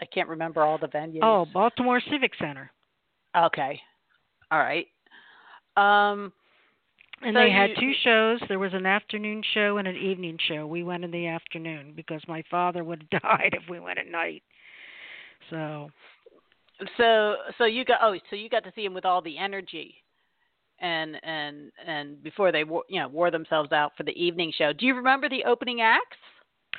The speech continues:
Speaker 2: Jackie DeShannon.
Speaker 1: You remember
Speaker 2: What
Speaker 1: Jackie?
Speaker 2: the World
Speaker 1: And
Speaker 2: Needs Now.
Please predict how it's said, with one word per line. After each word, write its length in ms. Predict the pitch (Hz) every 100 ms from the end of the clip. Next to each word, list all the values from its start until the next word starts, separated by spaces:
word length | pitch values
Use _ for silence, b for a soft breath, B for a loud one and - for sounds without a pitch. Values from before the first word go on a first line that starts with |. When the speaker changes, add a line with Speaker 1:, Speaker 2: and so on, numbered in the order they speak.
| B B B -
Speaker 2:
Jackie 360 | 180 170 202
DeShannon. 640 | 190 220 269 269 208 147 123 _ _ _ _ _ _ _ _ _ _ _ _
Speaker 1:
You 80 | 151
remember 220 | 180 180
Speaker 2:
What 120 | 185 180
Speaker 1:
Jackie? 180 | 180
Speaker 2:
the 40 | 190
World 280 | 196 208 202
Speaker 1:
And 100 | 202 202
Speaker 2:
Needs 140 | -
Now. 400 | 208 202 208